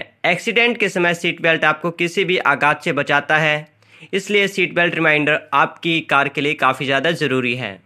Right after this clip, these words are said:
अब बात करते हैं दोस्तों एयरबैग्स की। एयरबैग्स कारों के लिए कोई पुराना कॉन्सेप्ट नहीं है, लेकिन अब चाहे कोई भी छोटी कार हो या बड़ी कार हो, सस्ती कार हो या महंगी कार हो,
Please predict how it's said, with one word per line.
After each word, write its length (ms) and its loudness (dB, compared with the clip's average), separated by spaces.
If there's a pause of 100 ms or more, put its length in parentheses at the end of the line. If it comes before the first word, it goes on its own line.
(1600)
अब 100 2
बात 300 0
करते 240 -4
हैं 60 -2
दोस्तों 340 -2 (180)
एयरबैग्स 560 0
की। 180 -4 (720)
एयरबैग्स 480 2
कारों 280 2
के 100 -4
लिए 180 0
कोई 220 0
पुराना 380 2
कॉन्सेप्ट 500 -2
नहीं 220 2
है, 120 0
लेकिन 320 0
अब 120 0
चाहे 300 2
कोई 540 0
भी 160 -2
छोटी 400 -2
कार 220 2
हो 220 2
या 160 0
बड़ी 260 0
कार 220 2
हो, 180 0
सस्ती 380 -2
कार 220 2
हो 140 -2
या 140 0
महंगी 340 -2
कार 200 2
हो, 220 0